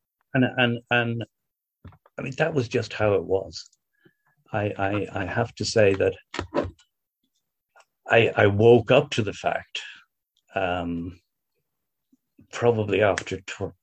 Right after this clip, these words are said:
ten or twelve or thirteen years, and realized that,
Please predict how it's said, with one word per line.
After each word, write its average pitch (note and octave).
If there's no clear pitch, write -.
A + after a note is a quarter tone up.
ten G2
or F2+
twelve G2
or F#2
thirteen G2
years, G#2
and G2+
realized G2+
that, G#2+